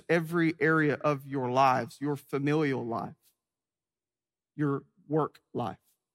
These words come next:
your ambitions, your dreams, all of it subjected to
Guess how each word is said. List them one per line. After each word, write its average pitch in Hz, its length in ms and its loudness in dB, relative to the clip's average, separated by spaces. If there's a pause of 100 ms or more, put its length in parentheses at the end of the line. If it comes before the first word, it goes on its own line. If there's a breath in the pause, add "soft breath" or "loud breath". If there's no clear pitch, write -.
(1120)
your 147 400 0 (1120)
ambitions, 127 720 -4 (340)
your 151 160 0
dreams, 131 640 -4 (640)
all 160 260 2
of 123 120 -4
it - 120 -16 (560)
subjected 151 840 -2 (300)
to 180 460 0